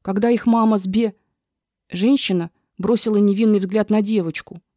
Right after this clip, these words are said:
которая так и осталась приклеенная ко мне. И сейчас во все глаза смотрела на няню, внимая каждому её слову.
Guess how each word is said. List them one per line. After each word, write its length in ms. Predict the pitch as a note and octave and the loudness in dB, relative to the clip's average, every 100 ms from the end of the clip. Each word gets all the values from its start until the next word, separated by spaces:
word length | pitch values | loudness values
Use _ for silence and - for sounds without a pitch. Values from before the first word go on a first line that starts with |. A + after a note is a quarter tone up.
| _ _ _ | _ _ _
которая 400 | - F#3+ A3+ G#3 | -8 -2 0 0
так 240 | F#3+ G#3 G#3 | 0 -2 0
и 40 | |
осталась 520 | G3 - A#3 B3+ G3 | -2 -2 -2 0 -2
приклеенная 580 | - F#3+ G#3+ G#3+ G3 G3 | -6 -6 0 0 2 -2
ко 160 | F#3+ G#3+ | -2 0
мне. 360 | G#3 F3+ D#3+ _ _ _ _ _ _ _ _ _ - | 0 0 -4 _ _ _ _ _ _ _ _ _ -10
И 60 | |
сейчас 420 | F3+ G3+ B3 A#3+ | -6 -4 -2 -2
во 100 | G3 | -2
все 140 | F#3 F#3+ | -4 -2
глаза 340 | F#3+ F#3 A3+ | 0 0 0
смотрела 480 | - G3 G3 G#3 F#3 | 0 -2 0 -2 0
на 140 | F3+ | 0
няню, 460 | F3+ A#3 C#4+ G3 D#3 _ - | 0 0 0 0 -4 _ -10
внимая 440 | F3+ F#3+ G3+ G#3+ | -2 0 2 0
каждому 520 | F#3 G#3+ B3 G#3+ F3 F3 | -2 -2 -2 0 -2 -2
её 260 | F3+ G#3 | -4 -4
слову. 440 | F#3+ A3+ F#3+ E3 | -4 -4 -6 -6